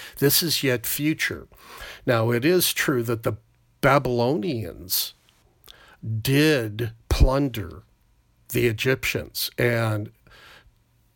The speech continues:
really laid waste to Egypt. That did happen. But this prophecy, specifically talking about forty years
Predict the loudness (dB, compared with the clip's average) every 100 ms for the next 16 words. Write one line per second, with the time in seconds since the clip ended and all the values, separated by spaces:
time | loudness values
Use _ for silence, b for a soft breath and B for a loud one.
0 | _ -8 2 4 6 4 0 -2 0 0
1 | -2 -2 -2 -2 -2 0 -4 -6 -8 -8
2 | -10 _ -20 _ -8 0 2 0 -4 -4
3 | -4 -8 -10 -16 -18 _ b b 0 0
4 | 0 -6 -14 0 0 0 -4 -4 -4 -2
5 | -2 -2 -2 -4 -10 -20 _ _ _ b
6 | b b b b b b -4 -4 -2 0
7 | 2 2 2 -4 -4 -6 -4 -2 -2 -2
8 | -4 -2 -2 -2 -2 -2 -2 -4 -4 -2
9 | -2 -4 -4 -4 -6 -8 -8 -8